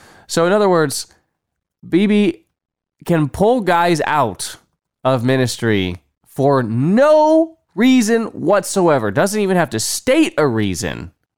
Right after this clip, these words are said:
But if a guy is raping children, he can't get rid of him. He has to be rehabilitated. That's what this canon law problem is gonna say. Let's go there now. I hope I'm, I hope I haven't lost you yet.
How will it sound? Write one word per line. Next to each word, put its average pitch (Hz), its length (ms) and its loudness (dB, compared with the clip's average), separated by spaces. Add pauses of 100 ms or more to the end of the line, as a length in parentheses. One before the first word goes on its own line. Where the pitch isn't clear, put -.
(1500)
But 214 160 0
if 214 100 -2
a 208 80 0
guy 233 280 0
is 214 200 2
raping 220 600 0
children, 180 800 0 (1500)
he 147 140 -2
can't 175 320 -2
get 160 140 0
rid 139 140 2
of 113 100 0
him. 113 160 0
He 110 140 -2
has 113 180 0
to 101 80 -10
be 95 80 -6
rehabilitated. 85 680 -6
That's 147 200 -2
what 151 100 -6
this 123 140 -4
canon 113 340 -2
law 110 140 0
problem 95 320 -4
is 87 80 -16
gonna 90 220 -6
say. 87 340 -4 (880)
Let's 147 320 0
go 156 300 2
there 143 260 0
now. 120 460 0
I 131 200 0
hope 156 300 2
I'm, 160 400 0
I 143 120 -2
hope 233 160 0
I 240 80 2
haven't 175 220 -2
lost 147 340 -2
you 98 80 -4
yet. 85 360 -8